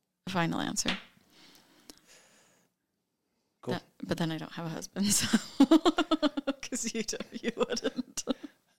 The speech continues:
Speaker 2: I'd be like, "I don't know what," I got snipped, like, four kids in, and be like,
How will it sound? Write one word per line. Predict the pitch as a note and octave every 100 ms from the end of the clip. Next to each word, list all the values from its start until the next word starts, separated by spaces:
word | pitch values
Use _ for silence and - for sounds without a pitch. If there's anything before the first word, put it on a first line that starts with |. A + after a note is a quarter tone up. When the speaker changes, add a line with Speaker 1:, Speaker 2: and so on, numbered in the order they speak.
| -
Speaker 2:
I'd | G#2
be |
like, | G#2 G2
"I |
don't | B2+
know | C#3
what," | D3 A2
I |
got | G#2+ F2+
snipped, | - F2+ -
like, | F2 E2+
four | - F2
kids | - E2+
in, | E2
and | G#3+
be | F#2
like, | D#2